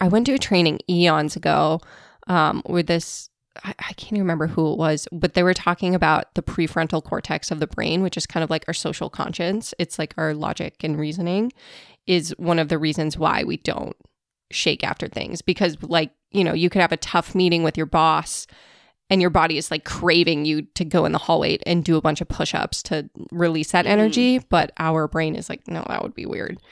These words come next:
Speaker 1: So
Speaker 2: Yeah.
Speaker 1: that's, like, actually, it's, like, just the evolution of our brain and, and social, I don't know,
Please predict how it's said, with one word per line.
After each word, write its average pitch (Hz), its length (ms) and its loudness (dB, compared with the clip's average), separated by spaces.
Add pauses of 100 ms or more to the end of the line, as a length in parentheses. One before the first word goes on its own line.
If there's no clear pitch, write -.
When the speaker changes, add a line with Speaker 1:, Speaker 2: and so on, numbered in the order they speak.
(440)
Speaker 1:
So 185 220 2
Speaker 2:
Yeah. 143 120 0
Speaker 1:
that's, 170 260 2
like, 160 260 -4
actually, 160 400 0
it's, - 180 -4
like, 151 160 -2
just - 460 -4
the - 200 0
evolution 156 420 -2
of - 120 -4
our 151 100 -2
brain - 560 -6 (200)
and, - 500 -6
and 156 200 2
social, 151 640 -2 (760)
I 170 100 -8
don't - 140 -10
know, 170 140 -8